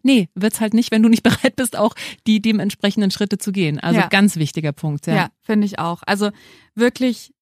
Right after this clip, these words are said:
Speaker 2: dranbleiben, nicht bei der ersten
Speaker 1: Ja.
Speaker 2: Hürde aufgeben, auch nicht bei der zweiten, auch nicht bei der zehnten. Mein Gott, wie viele ich jetzt in letzter Zeit hatte. Ähm, auch, auch bevor ich das, äh, Kaffee aufgeben musste, ja, das war, also auch da war das schon,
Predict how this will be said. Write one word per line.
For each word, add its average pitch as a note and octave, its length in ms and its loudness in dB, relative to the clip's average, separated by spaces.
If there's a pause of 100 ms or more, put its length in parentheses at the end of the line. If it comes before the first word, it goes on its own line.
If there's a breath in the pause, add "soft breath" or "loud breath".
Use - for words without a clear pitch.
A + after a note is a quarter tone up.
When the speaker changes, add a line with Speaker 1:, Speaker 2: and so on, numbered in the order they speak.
(140)
Speaker 2:
dranbleiben, F#3+ 880 2
nicht G#3+ 240 -2
bei A#3+ 80 -4
der A3 120 -4
ersten G#3 680 -2
Speaker 1:
Ja. F#3 120 2
Speaker 2:
Hürde G#3+ 380 2 (120)
aufgeben, G3 760 0
auch G3+ 100 -4
nicht G#3 160 -2
bei G#3 80 0
der F#3+ 80 -2
zweiten, B3 300 0
auch F#3+ 100 2
nicht F#3+ 140 0
bei F#3 80 -4
der F3+ 120 -2
zehnten. G#3 380 2
Mein F3 160 2
Gott, F#3 200 0
wie F#3 100 0
viele F3+ 200 -2
ich - 160 -6
jetzt F3 200 -6
in E3+ 200 -4
letzter E3+ 280 -4
Zeit E3+ 220 -8
hatte. E3 280 -8 (460 loud breath)
Ähm, F3+ 500 2
auch, F#3+ 320 2
auch F#3+ 160 0
bevor G#3 400 2
ich F#3 120 -2
das, - 240 -10
äh, D#3+ 240 -8
Kaffee F#3+ 320 -6
aufgeben E3+ 440 -6
musste, E3 320 -8
ja, E3 160 -6
das F3+ 220 -6 (200)
war, F3+ 340 -4
also F3 280 -6 (280)
auch F#3+ 220 0 (200)
da G#3+ 260 4
war F3+ 140 2
das F#3 160 -4
schon, F3+ 180 -4